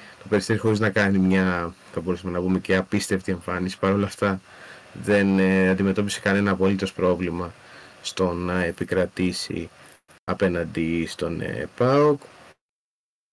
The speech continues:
Και είχαμε έτσι αυτή την, ε, ιστορική, θα μπορούσαμε να πούμε, εμφάνιση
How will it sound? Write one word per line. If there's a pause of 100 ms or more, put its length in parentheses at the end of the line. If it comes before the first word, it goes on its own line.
(320)
Και
είχαμε
έτσι
αυτή
την,
ε,
ιστορική,
θα
μπορούσαμε
να
πούμε, (460)
εμφάνιση